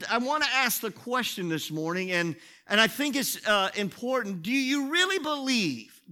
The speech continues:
do you really believe that you are more than a conqueror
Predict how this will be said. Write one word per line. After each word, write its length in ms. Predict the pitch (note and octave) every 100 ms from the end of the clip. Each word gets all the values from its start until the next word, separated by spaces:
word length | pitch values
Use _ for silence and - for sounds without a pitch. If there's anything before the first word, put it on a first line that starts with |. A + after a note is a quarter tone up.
| C#3+
do 100 | A3
you 540 | A#3+ A3+ A3 D#4 E4
really 240 | D4+ D4+ C#4+
believe 720 | B3+ B3+ G#3+ D#3 D3 E3 D#3+ - - - - -
that 220 | G#3+ A#3+
you 240 | A#3 C#4
are 160 | C4+ A#3
more 460 | G#3 A3 B3+ D4 D#4+
than 200 | C4 B3
a 60 |
conqueror 760 | - - A#3 A3+ - D#3 E3